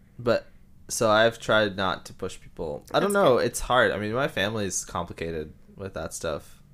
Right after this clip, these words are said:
Speaker 1: They're
Speaker 2: I thought mine would be too, but mom, great. Aunt and uncle's great.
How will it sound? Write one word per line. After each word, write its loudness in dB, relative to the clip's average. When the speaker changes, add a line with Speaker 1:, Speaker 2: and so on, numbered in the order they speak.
Speaker 1:
They're 0
Speaker 2:
I 4
thought -2
mine -4
would -6
be -6
too, -6
but -6
mom, -2
great. -4
Aunt -6
and -6
uncle's -10
great. -8